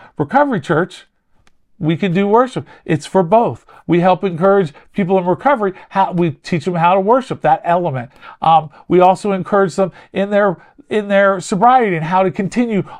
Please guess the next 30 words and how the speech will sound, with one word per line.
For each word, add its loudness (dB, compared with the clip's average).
on -2
that -4
journey. -2
And -6
so 2
Recovery 0
Church -2
has -2
the 0
best -4
of -2
both 0
worlds. 0
And -2
so -2
as -2
we 2
do 2
that, 0
we 0
encourage -4
people, -2
uh, 2
in -4
their 0
recovery -2
and -8
in -6
their -2
faith. -4